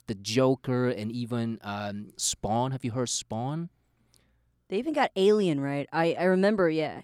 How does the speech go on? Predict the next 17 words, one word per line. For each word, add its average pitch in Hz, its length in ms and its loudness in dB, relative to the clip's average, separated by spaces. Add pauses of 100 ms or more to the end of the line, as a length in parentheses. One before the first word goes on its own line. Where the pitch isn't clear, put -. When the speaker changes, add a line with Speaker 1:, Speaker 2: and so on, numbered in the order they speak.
Speaker 2:
Yeah, 160 220 0
I 147 40 0
was 156 140 0
playing 214 280 0
that 175 180 0
game 165 300 0
with, 156 240 -2
uh, 147 180 -2
with 151 140 -6
my 151 100 -4
friends. 131 600 -6 (260)
Speaker 1:
Right, 127 240 -6
and 117 100 -8
also, 131 440 -4 (240)
and 110 100 -6
also 120 400 0
Jason 113 720 -4